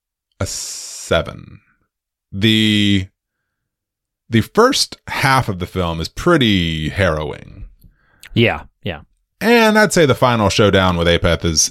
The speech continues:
Speaker 1: is, it isn't so, uh, it's, it's great visuals, it's excellent
Speaker 2: Right,
Speaker 1: costuming
Speaker 2: right.
Speaker 1: and sort of, you know, creature design.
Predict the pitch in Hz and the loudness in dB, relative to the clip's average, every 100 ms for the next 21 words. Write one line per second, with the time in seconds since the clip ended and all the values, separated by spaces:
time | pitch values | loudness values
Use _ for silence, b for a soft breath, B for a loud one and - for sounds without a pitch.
0 | - 95 85 82 80 - - - _ _ | 0 0 0 -2 -4 -6 -8 -12 _ _
1 | _ _ _ _ _ _ _ _ _ - | _ _ _ _ _ _ _ _ _ 0
2 | 180 202 151 127 95 - 135 127 127 135 | 4 4 2 0 -2 0 4 4 4 4
3 | 135 131 - 160 - - 127 123 180 135 | 4 4 2 -2 -4 -6 -4 0 0 0
4 | 113 131 123 131 127 104 90 - - 113 | 0 2 4 4 4 2 -2 -6 -2 -2
5 | - 120 110 107 - - - 98 117 110 | 0 -2 0 -2 -2 -4 2 4 4 2
6 | - 110 85 101 92 90 - 92 90 85 | 2 2 2 2 0 -2 -2 0 -2 -4
7 | 87 - - 90 82 76 110 101 90 80 | -10 -20 -10 -6 -6 -2 0 0 -2 0
8 | 82 78 78 | 2 2 -2